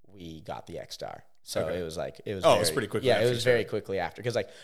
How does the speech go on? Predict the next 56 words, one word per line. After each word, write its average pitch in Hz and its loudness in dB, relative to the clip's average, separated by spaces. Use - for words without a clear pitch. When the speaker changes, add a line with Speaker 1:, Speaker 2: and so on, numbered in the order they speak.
Speaker 1:
my 139 6
dad 104 2
was, 95 -4
like, 87 -4
super 98 -4
into 80 -6
it. 67 -6
Like, 78 -8
he 104 -8
loved 92 -4
it 90 -4
all. 87 0
Like, 82 -4
he - -8
never, 120 2
he 131 -6
wakeboarded 123 0
a 98 -6
little 95 -2
bit, 120 2
but, 90 -2
like, 85 -4
he 104 -8
just, 104 -4
like, 80 -6
loved 92 -4
the 85 -4
lifestyle 80 -4
of 69 -8
it. 65 -10
Like, 73 -10
he - -8
literally 98 -4
just 90 -10
liked - -10
to 76 -16
drive 82 -4
the 80 -18
boat 82 -4
and 69 -14
maybe 87 -10
go 85 -4
for - -8
a 80 -6
wake 85 -6
surf, 92 -6
like, 80 -8
once - -8
a 90 -14
camping 87 -10
trip 98 -6
or 104 -4
something. 107 -4
Speaker 2:
Yeah. 82 -4
Speaker 1:
But, 101 0
like, 78 -6